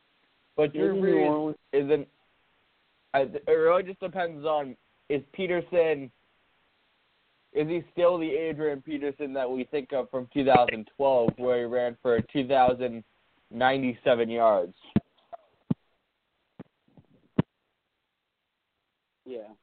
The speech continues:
Speaker 1: So,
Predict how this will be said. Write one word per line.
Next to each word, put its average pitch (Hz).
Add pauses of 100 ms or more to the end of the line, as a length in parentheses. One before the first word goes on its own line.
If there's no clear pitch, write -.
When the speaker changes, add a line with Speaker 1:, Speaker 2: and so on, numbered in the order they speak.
(3750)
Speaker 1:
So, 98